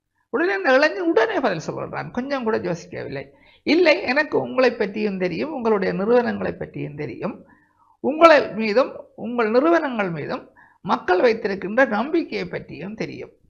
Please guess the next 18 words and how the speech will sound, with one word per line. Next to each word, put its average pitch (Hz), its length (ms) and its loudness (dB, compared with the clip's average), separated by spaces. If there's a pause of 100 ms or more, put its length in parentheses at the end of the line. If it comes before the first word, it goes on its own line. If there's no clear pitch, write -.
(500)
எனவேதான் 285 560 2
உப்பு 277 440 2
என்பது 247 360 -2
ஒரு 254 140 2
சாதாரணமான 214 720 2
பொருள் 175 260 0
இல்லை, 170 480 -8 (340)
மக்களின் 254 400 4
அன்றாட 240 520 4
வாழ்க்கைக்கு 208 640 2
அத்தியாவசியமான 208 880 -2
ஒரு 156 200 -6
பொருள். 139 440 -4 (340)
அவ்வாறான 311 440 8
ஒரு 214 160 -4
பொருளை 233 400 2
நீங்கள் 330 480 -2
உங்களது 277 840 0